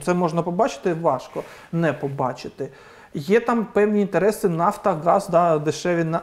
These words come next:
експорт. Але фактично стратегічні документи навіть і Угорщини говорять про те, що Росія також для них є великим ризиком. Тому що якщо так от сконструювати, да, що якщо вдалася первинна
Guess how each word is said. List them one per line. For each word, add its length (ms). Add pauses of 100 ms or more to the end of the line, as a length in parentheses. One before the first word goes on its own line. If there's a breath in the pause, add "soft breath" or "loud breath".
експорт. 400 (580 loud breath)
Але 340
фактично 680
стратегічні 640
документи 440
навіть 320
і 100
Угорщини 380
говорять 300
про 120
те, 140
що 180
Росія 280
також 360
для 120
них 200
є 60
великим 440
ризиком. 400 (600 loud breath)
Тому 260
що 180
якщо 400
так 300
от 80 (320)
сконструювати, 920
да, 280 (400 loud breath)
що 500 (640)
якщо 240
вдалася 460
первинна 480